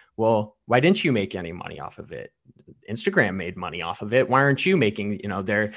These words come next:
their arpu, their average revenue per user is fifteen dollars over, year over year. So I think, one, the free market, um, is go-, and just enabling competition and more competition in the space and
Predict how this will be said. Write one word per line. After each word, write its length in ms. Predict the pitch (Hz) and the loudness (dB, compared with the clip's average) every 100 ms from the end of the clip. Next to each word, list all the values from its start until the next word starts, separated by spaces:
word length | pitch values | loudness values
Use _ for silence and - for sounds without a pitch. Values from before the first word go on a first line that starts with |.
| - | -2
their 140 | 127 - | 2 8
arpu, 340 | 139 139 123 | 8 6 2
their 180 | 107 107 | 2 2
average 240 | 107 107 | 2 0
revenue 320 | 113 110 117 | 0 0 -2
per 180 | 107 110 | -4 -4
user 500 | 104 135 160 131 113 | -2 0 2 2 0
is 200 | 92 98 | 0 -4
fifteen 420 | - 107 - 101 | -6 -8 -6 -6
dollars 480 | 92 92 107 98 80 | 0 2 2 -2 -10
over, 240 | 95 92 90 | -12 -12 -10
year 240 | 117 92 90 | -8 -8 -8
over 160 | 90 | -10
year. 380 | 95 123 131 - - - - - | -2 2 2 -2 -16 -20 -20 -10
So 580 | - - 143 143 147 147 - | -2 8 10 10 8 2 0
I 140 | 139 | 0
think, 300 | 147 170 139 | 4 4 4
one, 200 | 156 196 | 4 4
the 80 | 147 | 4
free 260 | 147 160 147 | 2 2 6
market, 640 | 131 131 131 110 101 - | 6 6 4 0 -2 0
um, 480 | 120 117 113 113 104 - _ | 2 2 2 -2 -6 -10 _
is 600 | 117 113 110 107 - - 123 107 _ _ _ | -2 0 -2 -4 -6 -8 -12 -14 _ _ _
go-, 180 | - 123 | 2 4
and 560 | 117 - 113 110 107 104 | 4 0 -2 0 -2 -2
just 360 | 131 - - - _ _ _ _ | -4 -4 -8 -18 _ _ _ _
enabling 460 | 131 143 156 151 143 | 2 6 6 6 2
competition 760 | 139 131 110 - 139 - 107 107 | 2 -2 -2 -2 -2 0 -2 -2
and 240 | 113 110 | -2 -2
more 200 | 120 123 | 0 2
competition 640 | 123 139 131 110 127 - 113 | 2 2 0 -2 -6 -4 -4
in 100 | 110 | -4
the 60 | |
space 380 | 101 131 139 135 | -2 2 2 2
and 280 | 107 104 | -2 -2